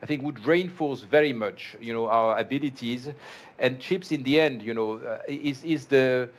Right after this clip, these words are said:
you know, the bread and butter of, of everything digital. Uh,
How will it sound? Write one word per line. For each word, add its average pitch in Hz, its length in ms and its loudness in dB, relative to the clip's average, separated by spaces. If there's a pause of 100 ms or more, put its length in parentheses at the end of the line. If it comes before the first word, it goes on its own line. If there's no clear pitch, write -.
(240)
you 123 80 -6
know, 123 80 -2
the 120 100 0
bread 147 260 6
and 123 160 2
butter 120 520 0
of, 113 160 -2 (160)
of 117 140 -2 (180)
everything 131 460 0
digital. 110 520 -4
Uh, - 760 -14